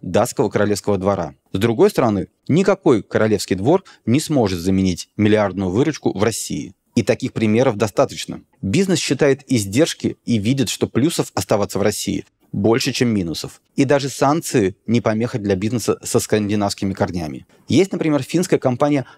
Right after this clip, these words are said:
Highland Investment. Её российская дочка, компания Юитех, находится под санкциями Украины и С Ш А. В ежегодной отчётности они прямо пишут, что данная сфера относится к наиболее пострадавшим от разрыва логистических цепочек.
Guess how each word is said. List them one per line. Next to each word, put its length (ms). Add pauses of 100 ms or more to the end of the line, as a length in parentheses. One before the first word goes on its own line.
(120)
Highland 440
Investment. 560 (180)
Её 240
российская 400
дочка, 380
компания 520
Юитех, 800
находится 640 (140)
под 160
санкциями 440
Украины 540
и 140
С 140
Ш 180
А. 220 (200)
В 60
ежегодной 540
отчётности 500
они 220
прямо 380
пишут, 440
что 220
данная 340
сфера 540
относится 520 (260)
к 100
наиболее 680
пострадавшим 760 (200)
от 260
разрыва 600
логистических 720
цепочек. 500